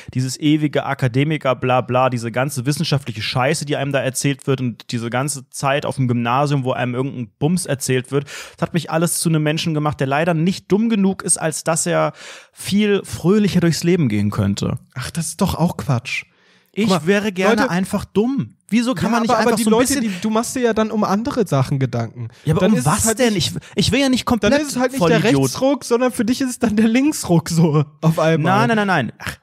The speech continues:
Speaker 1: ich setz doch jetzt, ohne, ohne dass man das politisch irgendwie wertet. Ich wäre, glaub ich, einfach gerne so dumm, dass ich einen normalen Job hätte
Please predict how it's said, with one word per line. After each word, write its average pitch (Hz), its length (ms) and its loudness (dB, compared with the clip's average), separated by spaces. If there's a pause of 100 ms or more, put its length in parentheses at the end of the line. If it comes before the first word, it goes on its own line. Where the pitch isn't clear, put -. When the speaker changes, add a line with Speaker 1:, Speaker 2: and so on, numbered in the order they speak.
Speaker 1:
ich 120 340 -8
setz 151 240 -2
doch 131 140 -6
jetzt, 143 240 -4
ohne, 226 340 2
ohne 254 260 0
dass 220 180 -2
man 202 100 0
das 190 140 -2
politisch 185 520 0
irgendwie 160 480 0 (220)
wertet. 127 600 -2 (200)
Ich 147 220 -4
wäre, 226 260 0
glaub 196 240 -2
ich, 160 140 -6
einfach 202 440 -4
gerne 180 580 -2 (520)
so 156 320 0
dumm, 208 420 2
dass 185 200 0
ich 175 140 -2
einen 165 80 0
normalen 156 460 0
Job 151 300 -2
hätte 226 480 0